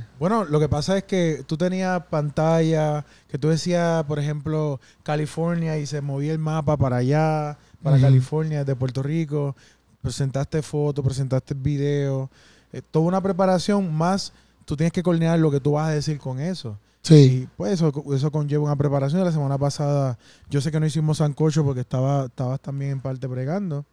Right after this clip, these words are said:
Speaker 1: Pero, ¿cómo fue ese, ese momento para pre-, preparar lo, lo, el sketch, los chistes y todo eso?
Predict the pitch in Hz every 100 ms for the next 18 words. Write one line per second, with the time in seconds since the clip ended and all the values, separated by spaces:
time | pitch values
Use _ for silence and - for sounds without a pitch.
0 | _ _ _ _ _ - 135 131 127 -
1 | 135 143 160 151 165 156 151 156 151 165
2 | 180 160 135 117 - 131 123 123 131 143
3 | 139 127 123 120 123 117 110 - 156 147
4 | 127 117 107 - 170 175 - 139 120 131
5 | 135 131 - -